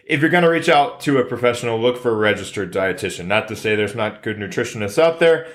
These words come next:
Um, I'd argue that most dietitians are probably gonna be a little more thorough with their approach, uh, to nutrition. So get the diet in check. And then next, I wanna talk about the unsung hero in any fitness journey. It's recovery. So your body needs time to repair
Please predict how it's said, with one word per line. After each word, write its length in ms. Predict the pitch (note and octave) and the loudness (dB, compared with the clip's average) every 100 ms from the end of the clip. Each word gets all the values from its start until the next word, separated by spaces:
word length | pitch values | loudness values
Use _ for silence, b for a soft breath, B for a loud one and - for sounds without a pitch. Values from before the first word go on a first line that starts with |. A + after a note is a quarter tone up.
| B B | B B
Um, 340 | A2+ A2 G2 | 2 2 2
I'd 200 | G2+ A2 | 2 4
argue 360 | G#2+ G2+ G#2+ G#2 | 2 2 -2 2
that 280 | G2 G2 F#2+ | 4 4 2
most 240 | G#2 - | -2 0
dietitians 560 | G#2 F#2 G2 F2+ F2+ F2+ | -2 0 -2 -4 -6 -6
are 80 | |
probably 200 | F2+ G2+ | 0 0
gonna 180 | F#2+ F2+ | 0 -2
be 60 | F#2 | -2
a 60 | |
little 160 | F2+ F#2+ | 0 -2
more 160 | F#2 F2 | -2 -6
thorough 400 | - G#2 F#2 F2+ | -2 0 2 0
with 200 | F2 - | -2 -2
their 180 | F2 | 0
approach, 640 | E2 - - F#2+ E2 - - B B B | -2 -4 0 0 0 -6 -14 B B B
uh, 220 | F2+ E2 | 0 0
to 260 | - A#2+ G2 | 0 -2 0
nutrition. 560 | F2 - F2 - C#2 | -4 -4 -4 -4 -10
So 340 | - F#2+ E2+ - B B B B B _ | -4 -4 -4 -8 B B B B B _
get 280 | - D#3+ E3+ | 0 0 2
the 100 | - | -2
diet 420 | C3+ C#3+ C#3 C#3 | 2 4 4 2
in 160 | C3+ A#2+ | 0 -2
check. 720 | - D#3+ D#3+ D#3+ - - _ - | 0 2 4 2 -4 -18 _ -8
And 200 | A2+ A2+ | -4 -2
then 300 | A2+ A2+ G#2+ | 0 0 -2
next, 320 | B2 C#3 C3+ | 0 -2 0
I 80 | C3 | 0
wanna 140 | B2 A2+ | 0 0
talk 240 | B2+ A#2 | -2 -4
about 440 | G#2+ A#2 A2 G2+ | -2 2 2 0
the 200 | - G2 | -4 -8
unsung 500 | D2+ B2 B2 B2 A#2+ | -4 -4 -4 -4 -4
hero 720 | G#2+ A#2+ A#2+ A#2+ A#2+ A#2+ A2+ B B B | -2 0 2 4 4 2 0 B B B
in 380 | - A2 G#2+ G#2 | -2 2 2 0
any 240 | A#2 C#3 | -2 0
fitness 400 | A#2+ B2 A2+ A2 | 0 0 -2 -4
journey. 460 | - A2+ A2+ A2 G2+ | -2 -2 0 0 0
It's 240 | F#2 - | -2 -6
recovery. 640 | G#2 G#2 A#2+ G#2 F2+ D#2 - | -6 -4 0 -2 -2 -10 -14
So 260 | - A2 G2+ | -8 -2 -2
your 200 | G2 G#2 | -2 0
body 340 | B2+ C3+ C3+ | 2 2 0
needs 400 | B2 A#2 A2+ - | -2 -4 -4 -6
time 380 | - G#2 G#2+ G#2 | -2 0 0 -2
to 100 | G2 | -8
repair 640 | F2 F2 A2 A#2 A#2 A2+ | -8 -4 2 4 4 0